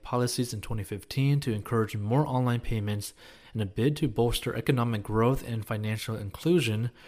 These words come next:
since smartphone penetration in the Philippines is high, but many people don't have a traditional bank account, which often charge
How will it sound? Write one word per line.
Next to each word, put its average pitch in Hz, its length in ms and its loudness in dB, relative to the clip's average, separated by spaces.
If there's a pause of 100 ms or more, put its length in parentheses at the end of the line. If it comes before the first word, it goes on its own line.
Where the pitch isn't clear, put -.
(180)
since - 320 -4
smartphone 123 600 0
penetration 120 640 0
in 101 80 -4
the 101 80 -2
Philippines 101 520 -4
is - 300 -8
high, 120 400 0 (460)
but 98 120 0
many 110 260 2
people 110 360 0
don't 110 280 -2
have 113 120 -2
a 110 100 -2
traditional 104 600 -4
bank 143 260 -2
account, 110 400 -2 (460)
which 101 200 -2
often 139 420 0
charge 104 440 0